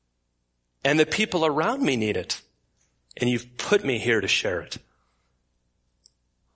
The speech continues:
Lord, please humble us so that we don't so proudly think that we're better people,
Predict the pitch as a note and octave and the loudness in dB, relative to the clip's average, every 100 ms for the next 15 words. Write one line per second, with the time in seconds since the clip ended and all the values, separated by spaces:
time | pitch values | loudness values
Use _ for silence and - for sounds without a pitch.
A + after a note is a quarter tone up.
0 | - A#2 A2+ - - _ _ _ - - | 0 2 2 0 -16 _ _ _ -12 -2
1 | D3+ D3+ - B2 A2 A#2+ B2 - - - | 0 2 0 0 0 0 0 -2 -4 -8
2 | _ _ _ _ _ _ _ _ _ _ | _ _ _ _ _ _ _ _ _ _
3 | _ - - _ _ - - A#2+ A#2+ A2 | _ -20 -20 _ _ -4 -2 2 2 2
4 | A#2 - C#3 C3+ - - C3+ A2+ - B2+ | -2 0 0 2 0 0 0 -2 -2 2
5 | A#2+ C3+ C3+ C3 - C3 B2+ B2 G#2 G#2 | 4 4 2 0 0 -2 -2 -2 0 -2
6 | G#2 A2 A2+ A#2 - A#2+ - A#2 | -2 0 0 0 -4 -6 -4 -6